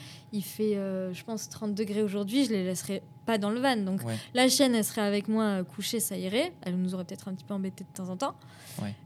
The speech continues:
Speaker 1: Euh, bon, la chatte, elle est hyper cool aussi, mais, euh, mais c'est,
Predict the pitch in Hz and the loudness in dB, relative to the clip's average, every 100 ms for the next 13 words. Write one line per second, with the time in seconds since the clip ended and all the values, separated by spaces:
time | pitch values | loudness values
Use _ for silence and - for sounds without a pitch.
0 | - 190 92 190 214 190 143 196 190 233 | -6 -2 0 -2 0 4 6 6 6 4
1 | 190 - 240 247 240 214 - 233 233 233 | 2 4 6 6 4 -2 -2 0 2 2
2 | 277 226 196 180 180 180 196 - - - | 2 2 2 0 -2 -4 -6 -12 -20 -20
3 | - - - - - 190 190 - | -20 -20 -20 -20 -6 0 2 0